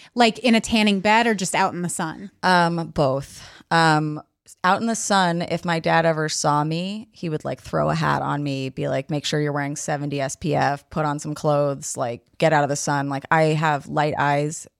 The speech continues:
Speaker 2: and that apparently, if you have light skin and light eyes, you're more susceptible to getting burnt and skin cancer
Speaker 1: Okay.
Speaker 2: and stuff, allegedly.
Speaker 1: Mm.
Speaker 2: Um,
Speaker 1: Seems like it
Speaker 2: I
Speaker 1: could be a
Speaker 2: think
Speaker 1: thing.
Speaker 2: I, yeah, I do think everybody should wear sunscreen, though. So he was always just like, "Stay out of the sun."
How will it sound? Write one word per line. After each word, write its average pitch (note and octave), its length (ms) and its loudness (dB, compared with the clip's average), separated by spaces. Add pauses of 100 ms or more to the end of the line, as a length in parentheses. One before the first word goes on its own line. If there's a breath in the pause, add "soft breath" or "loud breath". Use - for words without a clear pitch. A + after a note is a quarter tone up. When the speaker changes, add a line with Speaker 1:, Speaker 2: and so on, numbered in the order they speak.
(180)
Speaker 2:
and C#3 420 -6
that C#3+ 260 2
apparently, C#3 960 -6
if - 100 -14
you D#3 80 -2
have C#3+ 100 -6
light C#3+ 200 -4
skin C#3+ 240 -4
and C3+ 120 -4
light A#2+ 220 -2
eyes, B2 460 -4 (100)
you're C3+ 400 -8
more D3 400 -8
susceptible D3 840 -4 (200)
to D3+ 480 -8 (140)
getting D3 240 -6
burnt A3 300 -4
and D3 100 -6
skin F3 220 -8
cancer G#3 260 -2
Speaker 1:
Okay. A3+ 180 2
Speaker 2:
and G3 100 2
stuff, B3 160 -6 (260)
allegedly. F#3 840 -8 (600)
Speaker 1:
Mm. C#4 60 -4
Speaker 2:
Um, D3+ 640 2 (120)
Speaker 1:
Seems A4 260 0
like D4 120 6
it A3 80 2
Speaker 2:
I F3+ 40 6
Speaker 1:
could F#3 80 4
be - 60 2
a G#3+ 40 4
Speaker 2:
think G#3 140 0
Speaker 1:
thing. F3+ 240 -2
Speaker 2:
I, G#3 180 -2
yeah, F#3 340 2
I F3+ 100 4
do G3 240 -2
think E3 200 -4
everybody D3+ 360 -2
should D3+ 260 -4
wear C#3 220 -2
sunscreen, C#3 520 -6
though. C3+ 140 -2
So D#3 160 -6
he F3+ 100 -2
was F3 120 -4
always D#3+ 200 -2
just - 200 -10
like, C3 120 -8
"Stay B2+ 300 -4
out G#2 120 -8
of - 60 -8
the - 60 -14
sun." E2 360 -12